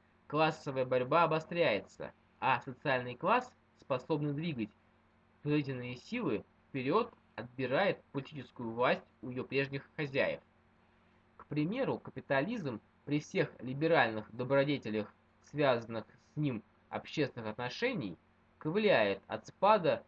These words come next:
к спаду и от кризиса к кризису. Так что в какой-то из моментов его ослабления рабочий класс окажется в состоянии взять на себя владение и управление производством. В одной из своих работ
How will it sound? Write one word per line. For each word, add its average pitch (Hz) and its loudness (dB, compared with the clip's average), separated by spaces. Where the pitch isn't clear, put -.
к - -20
спаду 101 2
и 131 -2
от 131 -2
кризиса 160 -4
к - -14
кризису. 110 -8
Так 151 0
что 156 -2
в - -6
какой-то 151 -2
из 135 -2
моментов 151 -2
его 139 2
ослабления 127 -2
рабочий 135 -2
класс 185 -2
окажется 160 -4
в 131 -16
состоянии 156 -2
взять 160 0
на 165 -6
себя 131 0
владение 113 -2
и 127 -8
управление 127 -2
производством. 147 -2
В 143 0
одной 185 0
из - -12
своих 156 -2
работ 131 0